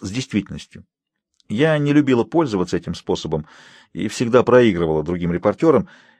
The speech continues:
Сейчас я жду не дождусь атаки. Но разница в том, что мне нужна настоящая, а не сфабрикованная правда, и я намерена вытянуть ее из этого пришельца во что бы то ни стало». Может, он не придет. Но он обещал.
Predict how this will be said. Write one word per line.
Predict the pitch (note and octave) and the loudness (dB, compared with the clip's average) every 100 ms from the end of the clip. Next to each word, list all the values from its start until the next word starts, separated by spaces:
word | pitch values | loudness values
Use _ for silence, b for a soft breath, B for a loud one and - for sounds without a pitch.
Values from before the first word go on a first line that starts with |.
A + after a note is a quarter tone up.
| b b _ | b b _
Сейчас | - G#2+ - D#3 D3+ G#2 | -10 -8 0 0 0 0
я | G2+ | 0
жду | E2 A2+ | 0 -2
не | D3 | 0
дождусь | B2+ G#2 B2+ - | 0 0 -2 -6
атаки. | B2+ G#2+ D#2+ - F#2 _ _ _ _ _ _ _ _ _ _ - | -2 -2 -2 -6 -20 _ _ _ _ _ _ _ _ _ _ -2
Но | A#2 | 2
разница | B2+ D3+ G#2 E2+ - | 4 4 0 -4 -8
в | - | -2
том, | C#3+ | 0
что | C3+ A2+ | 2 2
мне | A#2 C#3 | 4 4
нужна | B2 B2 C3 | 2 2 2
настоящая, | B2+ - D#3+ F3 G3 E3 - G2+ D#2+ - | 0 0 2 4 4 2 -2 -4 -4 0
а | A2 | 0
не | B2 | 0
сфабрикованная | - A#2+ D3 F#3 E3 C3+ | -2 0 4 4 6 4
правда, | A#2+ A2+ E2 - B B B _ | 4 4 4 0 B B B _
и | A2 | -2
я | G#2+ D3 | 2 2
намерена | C#3+ D3 C#3 B2+ | 2 2 4 4
вытянуть | A2+ D3 G3 G#2+ F2+ G#2 | 4 2 2 0 0 2
ее | G2+ | 2
из | G2 | 2
этого | A2 F#2+ | 2 0
пришельца | F2+ G#2 - G3+ - | 0 0 2 2 2
во | G2 | 0
что | G2 D#3 | 0 0
бы | D3 | 0
то | |
ни | D3+ | -2
стало». | - - D2+ - _ _ _ _ _ _ _ | 0 0 0 -4 _ _ _ _ _ _ _
Может, | F2 D#2 F2+ | -8 -6 -2
он | F2 | -2
не | F2 | -2
придет. | G2+ G2+ D2 - _ _ _ _ | -2 -4 -6 -8 _ _ _ _
Но | F2 G2 | -2 2
он | A#2 | 2
обещал. | D3 D#3 G#3 F3+ | 2 0 2 2